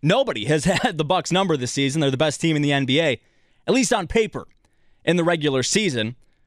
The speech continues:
with the M V P candidate Giannis Antetokounmpo leading the way. But the Miami Heat and the Charlotte Hornets have been more of a thorn in the side of the Bucks this season than I think people are maybe willing to give them credit for.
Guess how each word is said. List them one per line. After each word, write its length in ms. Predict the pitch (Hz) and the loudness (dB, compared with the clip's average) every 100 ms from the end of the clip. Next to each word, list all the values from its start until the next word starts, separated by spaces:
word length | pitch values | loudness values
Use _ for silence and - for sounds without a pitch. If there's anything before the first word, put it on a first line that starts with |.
| _ | _
with 160 | - 202 | 0 2
the 140 | 202 | 2
M 100 | 190 175 | 2 2
V 120 | 175 | 0
P 180 | - 175 | 0 0
candidate 460 | 165 156 156 156 | 0 0 2 2
Giannis 260 | 143 143 139 | 2 0 0
Antetokounmpo 680 | 143 139 151 147 131 139 127 | -2 0 0 0 0 0 0
leading 220 | 117 127 | 0 0
the 60 | |
way. 220 | 139 247 - _ _ _ _ _ _ _ _ _ _ _ _ _ _ _ _ _ _ _ _ _ _ _ _ _ _ _ _ _ - | 0 0 -2 _ _ _ _ _ _ _ _ _ _ _ _ _ _ _ _ _ _ _ _ _ _ _ _ _ _ _ _ _ -4
But 120 | 196 | -4
the 60 | 226 | 0
Miami 360 | 226 233 269 | 0 0 0
Heat 340 | 269 165 139 - _ _ _ _ _ | -2 -2 -2 -2 _ _ _ _ _
and 80 | 143 | -2
the 60 | 131 | -2
Charlotte 400 | - 101 220 - | 2 0 0 -2
Hornets 380 | 147 139 143 - | 0 0 0 0
have 240 | 175 143 | 0 0
been 320 | 175 170 165 - _ _ _ _ _ - | 0 0 -2 -8 _ _ _ _ _ -2
more 220 | 180 269 | 2 4
of 80 | 285 | 2
a 80 | 247 | 0
thorn 400 | - - 233 240 | -2 0 2 2
in 80 | 214 | 0
the 80 | |
side 320 | 170 202 196 208 | 0 2 2 0
of 60 | |
the 60 | 156 | -2
Bucks 280 | 131 135 - | -2 -2 -4
this 160 | 143 | -2
season 260 | - 151 143 | 0 0 0
than 80 | 170 | 0
I 80 | |
think 200 | 151 226 | 0 -2
people 240 | 196 196 185 | 0 0 2
are 60 | |
maybe 200 | 170 170 | 2 2
willing 260 | 160 156 151 | 2 2 0
to 60 | 139 | 0
give 140 | 151 | 0
them 80 | 131 | 0
credit 260 | - 113 | -2 -2
for. 300 | - - - | -4 -16 -18